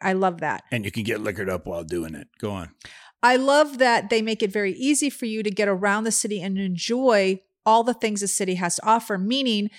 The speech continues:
Speaker 1: if you want to go spend the day at the beach, uh, you have volleyball, you have little tiki huts to get yourself a cocktail and some food. They have, like, food vendors out there. Uh, they make it so simple. Parking along the lake,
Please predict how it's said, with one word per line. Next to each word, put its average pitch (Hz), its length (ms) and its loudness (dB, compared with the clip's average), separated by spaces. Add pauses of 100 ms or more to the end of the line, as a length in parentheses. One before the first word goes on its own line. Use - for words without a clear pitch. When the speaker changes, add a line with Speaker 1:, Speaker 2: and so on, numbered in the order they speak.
(160)
Speaker 1:
if 233 140 -4
you 247 100 0
want 269 220 -2
to 285 120 -4
go 220 200 0
spend 202 340 0
the 196 60 0
day 185 220 0
at 175 100 -4
the 185 60 -8
beach, 220 560 -2 (320)
uh, 202 260 4
you 220 240 -4
have 190 240 0 (100)
volleyball, 214 600 2 (220)
you 208 160 0
have 202 180 0
little 202 220 -2
tiki - 340 -4
huts 208 280 -2
to 214 80 -4
get 190 120 0
yourself 185 380 -2
a 180 40 -8
cocktail 233 540 0
and 175 140 -4
some 190 160 -4
food. 233 340 0
They 196 80 0
have, 196 220 2
like, 190 200 0 (160)
food 285 360 2
vendors 190 340 2
out 175 220 2
there. 160 240 0 (260)
Uh, 202 220 2 (120)
they 262 200 2
make 320 240 -2
it 247 120 0
so - 380 2
simple. 233 540 -2
Parking 285 560 2
along 202 460 0
the 226 100 0
lake, 202 380 -2